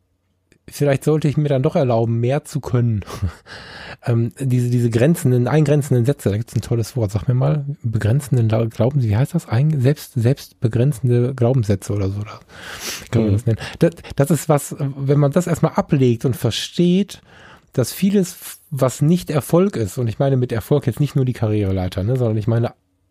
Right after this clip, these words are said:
Speaker 1: alles, was gut tut.
Speaker 2: Mhm.
Speaker 1: Oftmals liegt's einfach daran,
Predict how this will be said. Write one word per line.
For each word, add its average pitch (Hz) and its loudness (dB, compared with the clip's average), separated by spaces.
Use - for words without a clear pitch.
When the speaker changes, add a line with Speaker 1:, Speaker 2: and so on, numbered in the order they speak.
Speaker 1:
alles, 127 2
was 113 0
gut 156 2
tut. - -2
Speaker 2:
Mhm. 104 0
Speaker 1:
Oftmals 147 0
liegt's 156 -2
einfach 131 0
daran, 143 0